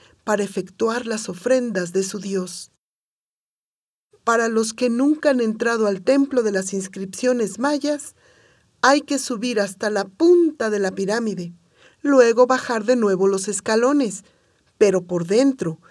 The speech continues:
desde arriba hasta el último escalón de abajo, son setenta y seis escalones en total. En el último escalón se encuentra y se observa la tumba del rey Pacal,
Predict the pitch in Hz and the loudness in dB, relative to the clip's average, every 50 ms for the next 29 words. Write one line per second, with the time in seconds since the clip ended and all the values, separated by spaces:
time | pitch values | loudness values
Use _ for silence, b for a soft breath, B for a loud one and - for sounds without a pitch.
0 | b b b b 170 214 214 190 175 185 175 165 160 170 208 254 294 302 226 202 | b b b b 4 4 4 4 4 2 0 0 0 -2 0 2 2 2 2 0
1 | - - _ - 190 190 - - - 190 175 185 208 262 320 339 339 - 254 220 | -6 -8 _ -8 -8 -8 -6 -2 0 0 0 2 2 4 2 2 2 0 -2 0
2 | 202 190 185 - - 185 175 185 220 254 247 220 190 170 170 190 202 220 - - | 0 -2 -4 -6 -4 -2 0 0 0 0 2 0 0 2 2 0 0 -2 -4 -6
3 | - 359 359 b b b b b b b - - - - 254 269 311 339 349 - | -8 -8 -8 b b b b b b b -10 -6 0 2 4 4 4 4 2 2
4 | 370 349 349 - 240 220 202 190 190 175 180 170 175 - - 277 302 320 311 311 | 0 0 2 2 0 0 2 0 0 0 0 0 -4 0 0 2 4 4 2 0
5 | 285 247 - - - 208 190 190 208 214 220 208 202 - 208 180 175 175 185 180 | -4 -8 -8 -2 0 2 2 4 2 2 0 0 -2 0 -2 -2 0 -2 -4 -2
6 | 175 185 156 143 147 151 _ _ _ _ _ _ _ _ _ _ _ _ _ _ | -2 -4 -4 -4 -6 -10 _ _ _ _ _ _ _ _ _ _ _ _ _ _
7 | _ _ _ - 214 214 214 196 175 170 185 226 262 262 262 269 240 220 208 202 | _ _ _ 0 0 2 2 2 2 2 2 0 -2 0 -2 -2 0 0 -2 -2
8 | - - 208 196 190 185 175 170 190 208 B B B B B B B - - - | -4 -4 -2 0 2 2 2 0 -2 -4 B B B B B B B -4 4 4
9 | 240 226 226 220 226 269 302 320 311 302 302 277 277 254 - - 262 254 - - | 4 4 4 -2 0 0 2 2 2 0 0 -2 -4 -2 -2 -2 -4 -4 -4 -4
10 | - 302 311 311 311 294 285 285 277 247 208 202 - _ - 302 294 302 285 277 | 0 2 2 2 2 2 0 0 2 0 -2 -4 -6 _ -2 0 2 4 4 4
11 | 269 294 285 269 226 190 175 175 170 190 208 226 233 240 226 220 - 226 208 208 | 2 2 0 2 2 0 0 0 -2 0 0 0 0 0 -4 -6 -4 -4 -4 -4
12 | - - 185 165 156 147 156 _ | -2 -4 -2 -2 -2 -6 -10 _